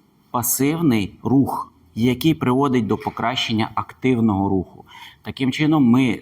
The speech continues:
за допомогою рук впливаємо. У нас є три основних механізми, через які ми впливаємо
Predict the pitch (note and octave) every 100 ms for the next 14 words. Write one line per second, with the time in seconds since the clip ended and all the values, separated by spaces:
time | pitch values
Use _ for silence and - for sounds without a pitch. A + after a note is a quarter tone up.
0 | - G#2+ F#2+ F2 A2 B2 G#2 G2+ F#3 -
1 | - - A#2+ A#2 A2+ G2+ E2+ D#2+ _ _
2 | - - - - G#2 C#3 E3+ D3 A#2 -
3 | - C#3 C#3 F#2+ - - G#2+ - A2+ A2+
4 | E3 - A2+ B2 B2+ A#2 A#2 G#2 C#3 -
5 | C#3 B2 G#2+ A#2+ C#3 F3+ D3 - - A#2
6 | A2 C3+ D3 C3